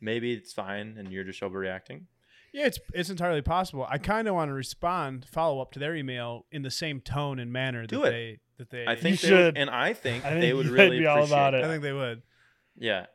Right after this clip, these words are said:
Speaker 1: and I, you know who else would appreciate that? Our Instagram followers. You should post it on our story.
Speaker 2: Good call.
Speaker 3: Yeah.
Speaker 2: Good call.
Speaker 1: It'd be great. Mm-hmm.
Speaker 2: Yeah.
Speaker 1: Uh, we're running out of time.
Speaker 2: Are
Speaker 1: Do you
Speaker 2: we?
Speaker 1: guys want to do? I think so. I think we're getting there.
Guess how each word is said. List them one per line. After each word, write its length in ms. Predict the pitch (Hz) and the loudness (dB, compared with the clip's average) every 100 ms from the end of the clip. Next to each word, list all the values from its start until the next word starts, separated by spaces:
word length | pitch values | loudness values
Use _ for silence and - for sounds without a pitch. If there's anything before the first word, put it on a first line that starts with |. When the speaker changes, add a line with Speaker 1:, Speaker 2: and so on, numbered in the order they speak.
| 123 | -4
Speaker 1:
and 120 | 131 | 0
I, 80 | 143 | 0
you 120 | 151 | 0
know 100 | 170 | 0
who 100 | 185 | 2
else 180 | 151 160 | 0 0
would 80 | 170 | -6
appreciate 460 | 165 175 170 165 | -4 -6 -4 -6
that? 220 | 170 170 - _ _ _ _ _ _ _ _ _ _ _ _ | -4 -6 -8 _ _ _ _ _ _ _ _ _ _ _ _
Our 120 | 120 | -2
Instagram 440 | 123 117 113 104 92 | -2 -4 -8 -8 -8
followers. 460 | 95 92 92 - | -10 -10 -10 -12
You 60 | 92 | -16
should 180 | 95 98 | -16 -10
post 260 | 107 107 | -8 -8
it 60 | 120 | -8
on 120 | 110 | -8
our 80 | 110 | -8
story. 300 | 110 - 95 - | -12 -14 -14 -12
Speaker 2:
Good 160 | 151 143 | -12 -8
call. 180 | 143 127 | -4 -4
Speaker 3:
Yeah. 140 | 127 | -4
Speaker 2:
Good 140 | 120 131 | -10 -14
call. 280 | 147 127 113 | -12 -10 -12
Speaker 1:
It'd 100 | 123 | -10
be 80 | 135 | -4
great. 260 | 135 101 - _ 127 | 0 0 -2 _ -10
Mm-hmm. 100 | 131 | -6
Speaker 2:
Yeah. 160 | 131 117 _ _ _ _ _ _ _ _ _ _ _ _ _ - - - | -4 -6 _ _ _ _ _ _ _ _ _ _ _ _ _ -20 -10 0
Speaker 1:
Uh, 200 | 135 139 | 4 4
we're 100 | 170 | 2
running 200 | 170 160 | 0 -2
out 80 | 127 | -2
of 80 | |
time. 400 | - 117 107 101 - _ _ _ _ _ _ _ _ - | -2 0 0 -2 -10 _ _ _ _ _ _ _ _ -18
Speaker 2:
Are 120 | 120 | -10
Speaker 1:
Do 60 | 123 | -2
you 60 | |
Speaker 2:
we? 40 | 127 | -2
Speaker 1:
guys 120 | 120 | -2
want 240 | 123 120 | -4 -6
to 260 | - 127 120 | -6 -6 -6
do? 600 | 107 117 113 110 110 110 - | -6 -8 -6 -6 -6 -8 -10
I 60 | |
think 180 | 139 254 | -14 -12
so. 220 | - 226 | -8 -4
I 80 | 107 | -4
think 160 | 120 139 | -8 -8
we're 60 | |
getting 160 | 120 123 | -8 -8
there. 180 | 104 | -8